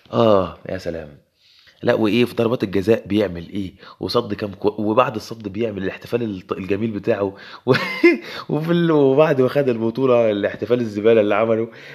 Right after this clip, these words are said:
آه، لا، لا، لا، لعيب كلاح مش طبيعي بصراحة. آه، هي، لا، هي فعلًا، أنا ما أعرفش قلتها في الإبسود ولا لأ، بس أنا الإبسود دي لازم تتس-، يعني لازم نسم it up كده في إيه؟ في، في كلاحة إيميليانو مارتينيز وجنون عصام الشوالي.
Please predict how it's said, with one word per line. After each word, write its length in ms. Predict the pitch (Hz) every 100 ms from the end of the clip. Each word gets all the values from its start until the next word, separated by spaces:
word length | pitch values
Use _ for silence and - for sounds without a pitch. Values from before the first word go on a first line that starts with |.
| -
آه، 180 | - 110
لا، 200 | 147 185
لا، 60 | 180
لا، 120 | -
لعيب 240 | 113 143 185
كلاح 280 | 180 180
مش 160 | 123 -
طبيعي 300 | 113 151 110
بصراحة. 500 | - 107 - - _ _ - - - - _ _
آه، 200 | 104 95
هي، 300 | 92 110 127
لا، 140 | 123 117
هي 160 | 110
فعلًا، 220 | 113 120 107
أنا 500 | 92 - _ - 98
ما 60 |
أعرفش 220 | 101 -
قلتها 400 | - 95 120 104
في 100 | 98
الإبسود 360 | 98 - - 98
ولا 140 | 92
لأ، 280 | 101 - 117 - _
بس 120 | -
أنا 120 | 104 110
الإبسود 380 | - - 104
دي 220 | 101 113 - -
لازم 240 | 110 113
تتس-، 360 | 113 101 - - 95
يعني 240 | 82 85
لازم 300 | 98 104 107
نسم 280 | 95 113 110
it 40 |
up 100 | 110 -
كده 200 | 120 113
في 160 | -
إيه؟ 200 | 117 117 117 - _
في، 560 | _ 104 101 98 82 82
في 140 | -
كلاحة 360 | 107 113 139 131
إيميليانو 360 | 120 113 120 135
مارتينيز 720 | 120 113 117 131 151 123 110 - _
وجنون 320 | 104 107 131
عصام 240 | 113 101 113
الشوالي. 520 | - 95 90 87 76